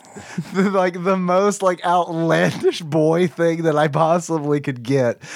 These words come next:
So, like, I remember going to the store and I remember, like, just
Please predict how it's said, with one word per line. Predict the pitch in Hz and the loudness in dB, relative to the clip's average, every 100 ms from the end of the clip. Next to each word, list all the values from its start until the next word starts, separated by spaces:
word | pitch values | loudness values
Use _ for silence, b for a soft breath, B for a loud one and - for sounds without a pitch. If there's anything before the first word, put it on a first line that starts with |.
| B B | B B
So, | - 185 180 | -2 0 2
like, | 170 165 160 - B B | 2 2 0 -6 B B
I | - | 0
remember | 165 165 170 180 190 | 2 4 2 2 0
going | 165 170 175 | 2 0 0
to | 165 | 0
the | 151 | -2
store | - 165 165 147 127 110 B B B | -2 0 2 4 2 -2 B B B
and | 151 | 0
I | 143 143 | 2 2
remember, | 143 160 165 156 | 2 2 2 2
like, | 131 | 0
just | 117 123 - - | -2 -6 -6 -8